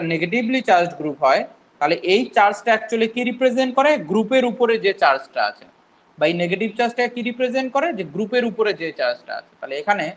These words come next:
আর এর উপরে নেগেটিভ চার্জ গ্রুপ আছে, তাহলে এই আর গ্রুপটা এখানে আমরা এটাকে কি গ্রুপ হিসেবে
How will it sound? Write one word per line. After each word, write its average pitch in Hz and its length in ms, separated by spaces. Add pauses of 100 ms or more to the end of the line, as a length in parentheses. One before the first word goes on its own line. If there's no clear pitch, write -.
(460)
আর 156 320
এর 220 140
উপরে 220 200 (100)
নেগেটিভ 180 300 (120)
চার্জ 202 180 (200)
গ্রুপ 147 280
আছে, 214 140 (120)
তাহলে 139 240 (180)
এই 226 100 (220)
আর 160 80 (120)
গ্রুপটা 175 380 (600)
এখানে 151 340
আমরা 131 220
এটাকে 127 280
কি 147 80 (460)
গ্রুপ 135 180
হিসেবে 139 200